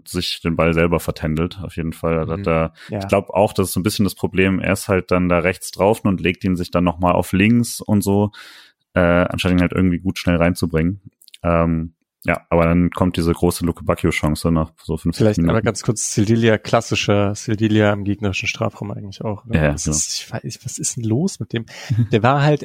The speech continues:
Speaker 2: in der, ich mein, gut, vielleicht ist das auch die Antwort, in der Regionalliga,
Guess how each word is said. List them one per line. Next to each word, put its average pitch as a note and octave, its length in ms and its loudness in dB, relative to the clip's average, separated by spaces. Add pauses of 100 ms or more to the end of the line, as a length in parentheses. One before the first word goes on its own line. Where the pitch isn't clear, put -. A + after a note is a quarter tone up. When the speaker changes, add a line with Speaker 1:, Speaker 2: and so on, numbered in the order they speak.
Speaker 2:
in A#2 180 -6
der, A#2 300 4
ich G2+ 100 -4
mein, A2 180 -2
gut, - 280 -6
vielleicht A#2+ 320 0
ist A#2 160 -6
das A2+ 100 -4
auch A2 120 0
die B2 100 -6
Antwort, A2+ 260 -4
in G#2+ 60 -8
der A2 100 4
Regionalliga, A2+ 960 2